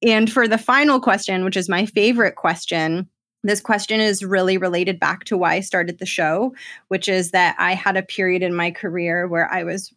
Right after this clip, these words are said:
really struggling with self-confidence. I didn't have any mentors. I didn't have any support. And I wanted this show to speak to any women listening who are either struggling to believe in themselves or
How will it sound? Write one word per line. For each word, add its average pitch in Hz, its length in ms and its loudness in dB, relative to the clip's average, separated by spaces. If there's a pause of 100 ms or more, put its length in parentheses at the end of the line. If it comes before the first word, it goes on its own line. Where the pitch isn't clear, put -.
really 233 220 2
struggling 185 540 0
with 185 100 -6
self-confidence. 196 1160 -2
I 190 60 -6
didn't 165 240 -8
have - 180 -10
any - 160 -12
mentors. 226 600 2
I 175 60 0
didn't 160 220 -6
have 170 180 -4
any 170 180 -4
support. 185 600 -2
And 180 140 -4
I 170 80 0
wanted 175 340 -2
this - 160 -8
show 175 180 -2
to 175 220 -8
speak - 380 -12
to 175 180 -4
any 175 280 -4
women 160 300 -4
listening 240 540 -4 (400)
who 185 340 2
are 170 300 2
either 180 160 -2
struggling 175 480 -2
to 170 100 -10
believe 202 360 -2
in 226 100 2
themselves 202 800 2
or 175 340 0